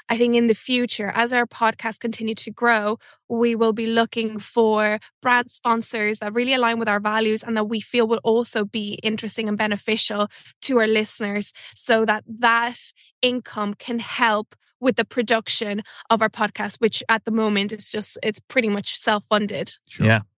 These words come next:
Speaker 2: Now, I know this is like asking somebody who their favourite child is, but if you had to pinpoint an episode of the podcast so far, would you
Speaker 1: Mm.
Speaker 2: say, or, or, or for new listeners, would you say go to the very beginning and, and start there and follow the journey?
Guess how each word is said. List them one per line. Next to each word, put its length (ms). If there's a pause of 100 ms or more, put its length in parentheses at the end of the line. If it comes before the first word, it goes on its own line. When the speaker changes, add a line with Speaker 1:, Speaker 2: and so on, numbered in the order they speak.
(140)
Speaker 2:
Now, 300
I 80
know 180
this 180
is 160
like 300 (420)
asking 340
somebody 360
who 140
their 140
favourite 360
child 320
is, 180
but 280 (320)
if 220
you 120
had 200
to 100
pinpoint 560
an 100
episode 400
of 60
the 80
podcast 480
so 240
far, 460 (360)
would 300
you 180
Speaker 1:
Mm. 140
Speaker 2:
say, 340
or, 200
or, 160
or 40
for 140
new 180
listeners, 680
would 220
you 120
say 260
go 240
to 120
the 40
very 200
beginning 560 (500)
and, 440
and 160
start 380
there 340
and 140
follow 240
the 120
journey? 500